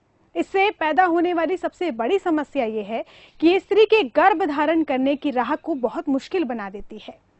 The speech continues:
बहुत सारी महिलाएं इस वजह से माँ भी नहीं बन पाती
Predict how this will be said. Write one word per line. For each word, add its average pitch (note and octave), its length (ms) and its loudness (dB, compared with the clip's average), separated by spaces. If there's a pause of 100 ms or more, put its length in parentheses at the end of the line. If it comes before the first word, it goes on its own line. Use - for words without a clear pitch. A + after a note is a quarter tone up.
(340)
बहुत B3+ 260 2
सारी F#4 240 4
महिलाएं E4+ 420 4
इस D4+ 200 -8
वजह C#4 220 2
से D#4+ 120 -2
माँ A#3 240 0
भी B3 60 -2
नहीं A3 200 -6
बन G#3+ 140 -8
पाती G#3+ 400 -14